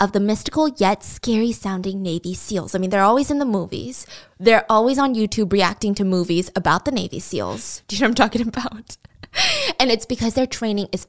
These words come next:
fascinating. Less than one percent of their trainees ever complete training and become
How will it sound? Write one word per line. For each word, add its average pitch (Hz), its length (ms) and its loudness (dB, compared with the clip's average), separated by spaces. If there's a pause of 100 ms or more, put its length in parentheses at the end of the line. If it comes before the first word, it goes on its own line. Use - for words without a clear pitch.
fascinating. - 680 -8 (340)
Less 214 300 4
than 269 280 0
one 214 240 4
percent 240 560 2
of 196 140 4
their 202 160 6
trainees 220 600 0 (120)
ever 226 420 6 (120)
complete 220 640 0
training 185 540 0 (100)
and 202 140 2
become 185 440 0